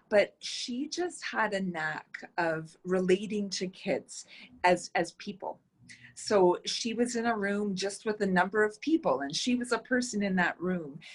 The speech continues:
and she would make you feel important, each and every one of you, even if French wasn't your thing, even if you were there because you felt you had to be,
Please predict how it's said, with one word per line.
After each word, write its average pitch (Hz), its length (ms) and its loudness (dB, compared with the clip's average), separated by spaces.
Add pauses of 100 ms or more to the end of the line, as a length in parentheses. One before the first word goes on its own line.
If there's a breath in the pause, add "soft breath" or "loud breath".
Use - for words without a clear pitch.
(220 loud breath)
and 185 240 4
she 240 160 -4
would 233 180 0
make 202 280 -2 (120)
you 220 380 0
feel 180 500 2
important, 165 640 -2
each 247 280 -2
and 220 100 2
every 202 220 0
one 160 240 -2
of 170 100 -6
you, 127 220 -2
even 220 280 0
if 214 140 0
French 196 320 -2
wasn't 196 320 0
your 220 140 0
thing, 208 460 -2
even 170 320 -8
if 175 160 -6
you 190 80 -6
were 160 140 2
there 170 380 6
because 208 420 -2
you 226 60 -6
felt 202 260 0
you 240 120 -6
had 202 300 0
to - 160 -6
be, 151 340 -12